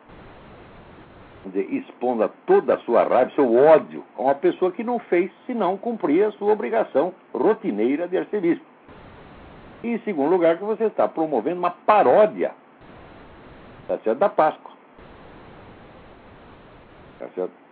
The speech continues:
Quer dizer, você tá parodiando a, a, a malhação do Judas, invertendo totalmente a situação. Agora,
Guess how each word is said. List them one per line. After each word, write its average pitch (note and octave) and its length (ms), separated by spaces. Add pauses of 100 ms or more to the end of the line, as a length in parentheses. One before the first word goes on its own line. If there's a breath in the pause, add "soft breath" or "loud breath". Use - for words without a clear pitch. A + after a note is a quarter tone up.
(3750)
Quer - 60
dizer, F#2 200 (140)
você C3 140
tá C3+ 160
parodiando C#3 680
a, D#3 80 (4000)
a, A#2+ 60
a B2 40
malhação A#2+ 460
do C#3+ 140
Judas, G3 320 (220)
invertendo C#3+ 680
totalmente A#2 440
a A#2 80
situação. D#3 500 (1900)
Agora, A#2+ 400